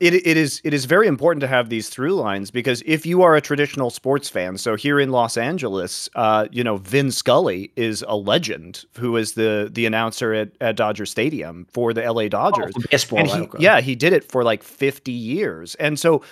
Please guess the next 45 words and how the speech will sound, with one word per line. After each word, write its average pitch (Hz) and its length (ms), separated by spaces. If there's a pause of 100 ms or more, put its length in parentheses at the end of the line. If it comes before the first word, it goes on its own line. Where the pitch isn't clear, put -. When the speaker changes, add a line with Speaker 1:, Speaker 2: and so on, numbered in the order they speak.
(180)
Speaker 1:
these 151 180
people 220 320
become 123 680 (120)
just 131 220
a 127 100
trove 143 960
of 113 400
stories 151 680
and 117 80
information 123 640
Speaker 2:
Oh, 135 80
Speaker 1:
and, 139 80
like, 113 160
Speaker 2:
yeah. 127 60
Speaker 1:
the 131 80
living 147 380
embodiment 127 760
of 107 100
the 110 80
team 123 300
and, 117 180
and 123 180
of 113 120
the 113 100
sport. 185 460 (480)
And 160 320 (720)
if 180 140
you 190 100
wanna 226 240
really 196 400
make 160 240
a - 60
sport 185 380
that 127 100
people 135 180
care 240 240
about, 131 240
these 143 140
people 208 200
are 196 60
very, 196 460
very 170 260
important 120 520
to 104 120
you. 67 260